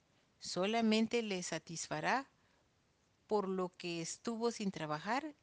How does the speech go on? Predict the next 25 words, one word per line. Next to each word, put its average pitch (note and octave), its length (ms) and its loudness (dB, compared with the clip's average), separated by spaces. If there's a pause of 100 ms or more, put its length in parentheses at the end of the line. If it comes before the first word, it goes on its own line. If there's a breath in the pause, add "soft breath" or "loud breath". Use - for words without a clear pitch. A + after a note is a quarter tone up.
(220)
y F3+ 180 -4
hará E3+ 260 -2
que F#3+ 160 -4
le D#3 100 -6
curen. D3 380 -10 (1400)
Y A3+ 180 0
si A#3+ 120 0
alguno C4+ 400 0
hiriere G#3+ 400 2
a G#3 80 0
su G3 140 -6
siervo F#3 600 -4
o F3 160 -6
a E3 80 -6
su D#3+ 160 -8
sierva F3 440 -4
con D#3+ 220 -2
palo F#3 500 -2 (520)
y G#3 140 2
muriere F3+ 560 2
bajo F3+ 300 -4
su - 160 -4
mano, A#3 360 0 (160)
será F3 340 -2
castigado. D#3 580 -6